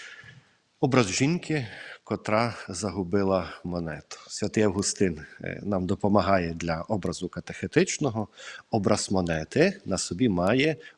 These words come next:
образ царя, того, хто карбує ці монети. Отже, Августин каже, що монета — це є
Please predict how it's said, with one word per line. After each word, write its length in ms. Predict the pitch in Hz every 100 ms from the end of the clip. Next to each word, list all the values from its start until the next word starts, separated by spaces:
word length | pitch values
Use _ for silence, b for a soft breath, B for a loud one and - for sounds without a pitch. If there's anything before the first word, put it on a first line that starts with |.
| _
образ 380 | 98 92 107 -
царя, 440 | 92 87 82 90 -
того, 280 | - 101 135
хто 420 | - - 90 120 B B _
карбує 540 | 90 92 90 110 101
ці 240 | - -
монети. 500 | 87 82 76 73 - - _
Отже, 420 | 107 101 98 87 82 B B
Августин 500 | - 95 101 - 101
каже, 340 | - 101 87 80
що 240 | - 87
монета — 520 | 87 98 104 92 80
це 240 | 73 - 82
є 220 | 73 73